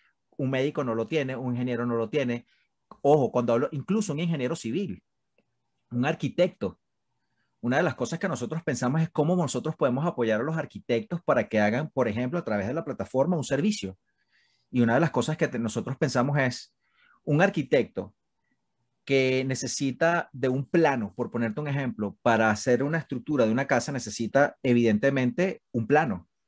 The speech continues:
Cuando tú haces un requerimiento en Asilinks, tú pu-, tienes la posibilidad de adjuntar un archivo antes incluso de la prestación del servicio para que tú puedas tener los requerimientos mínimos para poder entender el alcance del servicio. Y dices, "Ah, sí, mira, esta persona tiene un terreno en Boca de Uchire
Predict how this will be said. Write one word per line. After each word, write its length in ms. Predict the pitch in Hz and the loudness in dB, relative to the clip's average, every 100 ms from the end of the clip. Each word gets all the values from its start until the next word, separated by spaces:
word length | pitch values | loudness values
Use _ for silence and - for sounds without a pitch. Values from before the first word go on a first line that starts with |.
| _ _ _ _ _ _ _ _ | _ _ _ _ _ _ _ _
Cuando 260 | - 120 110 | -4 -2 -2
tú 200 | 139 156 | 0 2
haces 240 | 180 156 | 2 -2
un 120 | 127 123 | -4 -4
requerimiento 520 | 139 160 143 135 139 | -4 -2 -2 -4 -6
en 80 | 160 | -6
Asilinks, 500 | - 175 165 147 - | -4 -2 -2 -4 -6
tú 180 | 135 | -6
pu-, 140 | - 135 | -4 0
tienes 260 | 147 147 | 2 2
la 100 | 156 | 0
posibilidad 520 | 139 135 127 113 113 120 | 0 -2 -2 2 2 4
de 140 | 135 | 2
adjuntar 580 | 127 - 123 113 165 135 | 2 -2 -4 -2 0 0
un 100 | 120 | -2
archivo 580 | 110 - 120 110 113 - _ _ | -4 -4 -2 0 -2 -6 _ _
antes 520 | 165 233 214 127 123 | 0 2 0 -2 -6
incluso 420 | 135 123 135 131 170 | -6 -4 -2 0 2
de 60 | |
la 100 | 147 | 2
prestación 360 | - 110 113 127 | 0 -4 -2 -2
del 120 | 143 | 0
servicio 340 | 175 156 196 | 0 -2 -2
para 140 | 185 170 | -2 -2
que 100 | 170 | 0
tú 140 | 185 | 0
puedas 280 | 175 190 190 | 2 0 0
tener 380 | 208 175 139 202 _ _ _ _ _ _ _ _ | -2 -2 -2 -4 _ _ _ _ _ _ _ _
los 560 | 143 139 139 131 - - | 4 6 6 2 -6 -12
requerimientos 760 | - 135 143 139 147 143 185 220 | -6 -4 0 0 0 0 0 2
mínimos 360 | 208 185 208 | 0 2 -2
para 240 | - 147 - | -2 -4 -2
poder 200 | 123 127 | -2 -2
entender 500 | 156 143 127 165 151 | -2 -4 -2 -2 0
el 80 | |
alcance 400 | 123 110 110 101 123 | -2 0 -2 -2 -4
del 100 | 131 | -4
servicio. 420 | 101 101 107 95 | -4 -4 -4 -6
Y 20 | |
dices, 160 | 90 123 | -4 -2
"Ah, 100 | 131 | -2
sí, 160 | - | -2
mira, 180 | 127 107 | 0 0
esta 160 | - 123 | -2 -4
persona 320 | - 180 170 | -2 -2 0
tiene 280 | 123 107 113 | 0 2 2
un 180 | 123 | 0
terreno 420 | 123 143 175 156 170 | 0 0 0 -2 -2
en 60 | |
Boca 220 | 127 104 | -4 -2
de 60 | 120 | -2
Uchire 500 | 143 - 208 175 247 | -2 0 0 0 -6